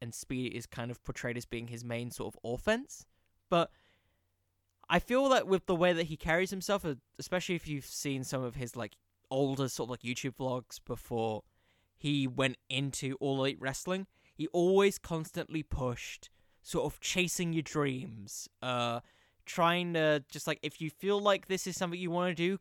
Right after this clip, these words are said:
go chase after it. For me, that's a type of character or something that is a very organic babyface, something that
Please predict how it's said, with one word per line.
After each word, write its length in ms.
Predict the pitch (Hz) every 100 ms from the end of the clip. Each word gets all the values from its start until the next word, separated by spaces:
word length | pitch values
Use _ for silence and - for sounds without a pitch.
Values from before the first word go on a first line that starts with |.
| -
go 200 | 160 170
chase 360 | - 170 -
after 400 | 156 160 - 196
it. 140 | 233 - _ _ _ _ _
For 120 | -
me, 360 | 196 277 269 180
that's 500 | 143 175 - - - -
a 80 | 160
type 420 | - - 175 -
of 160 | 151 -
character 720 | 143 156 170 - 208 208 214 _ _ _
or 120 | -
something 420 | - 165 175 160 135
that 260 | 147 143 131 _ _ _ -
is 120 | 135
a 60 | 143
very 400 | 151 160 185 - 175
organic 640 | 175 - 143 135 139 -
babyface, 680 | 135 131 127 117 110 107 -
something 560 | - - 160 - 175 -
that 280 | 147 135